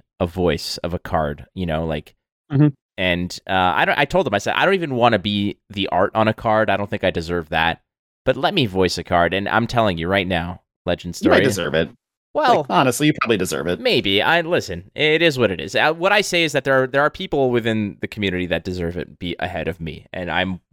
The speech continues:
Speaker 1: I'm well aware of that, and, and I'm fine. But not ev-, like, everybody can have their likeness on a card, but not everyone might have the same voice talents and such that broadcasters like yourself and myself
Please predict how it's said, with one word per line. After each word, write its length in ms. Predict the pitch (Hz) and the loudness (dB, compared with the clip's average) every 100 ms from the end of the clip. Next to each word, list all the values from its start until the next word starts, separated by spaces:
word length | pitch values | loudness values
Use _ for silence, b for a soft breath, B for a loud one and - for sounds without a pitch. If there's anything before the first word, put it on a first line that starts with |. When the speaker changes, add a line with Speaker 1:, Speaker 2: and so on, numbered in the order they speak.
| - | -2
Speaker 1:
I'm 220 | 117 143 | -2 0
well 220 | 185 214 | 2 2
aware 320 | 180 143 147 90 | 2 2 2 2
of 80 | 85 | 0
that, 160 | 87 | 0
and, 160 | 92 92 | 0 -2
and 160 | 90 - 98 | -4 -4 -4
I'm 100 | 92 | -4
fine. 340 | - 120 85 | -2 -2 -2
But 160 | 87 110 B B B B - - | -4 -4 B B B B -20 -12
not 440 | 156 160 175 196 - | -10 0 0 0 0
ev-, 160 | 170 | 0
like, 200 | - 151 | 0 -4
everybody 420 | - 196 233 190 165 | -2 0 0 0 0
can 120 | 147 | 0
have 200 | 135 127 | -2 0
their 140 | 120 | 0
likeness 400 | 101 104 - 104 | 2 2 0 -2
on 100 | 101 | 0
a 60 | 90 | -2
card, 480 | - 123 110 80 82 | -2 0 2 0 -4
but 120 | 95 - | -8 0
not 180 | 127 127 | 2 4
everyone 360 | 120 113 104 | 2 0 0
might 180 | 101 95 | 2 0
have 180 | 101 90 | 2 0
the 80 | 87 | -2
same 380 | - 87 85 80 _ - | -4 -4 -4 -8 _ -8
voice 320 | 95 95 92 | -2 -2 -2
talents 500 | - 104 90 87 - | -6 -4 -4 -4 -8
and 100 | 90 | -10
such 320 | - 78 76 - | -6 -6 -6 -4
that 220 | 80 - _ _ | -4 -6 _ _
broadcasters 760 | - 76 85 78 76 - 80 - - - - | -2 -2 -2 -6 -6 -8 -8 -10 -18 -16 -12
like 180 | 85 - | -12 -12
yourself 340 | 76 - - | -8 -8 -8
and 80 | 82 | -8
myself 460 | 87 113 220 233 | -8 -2 0 0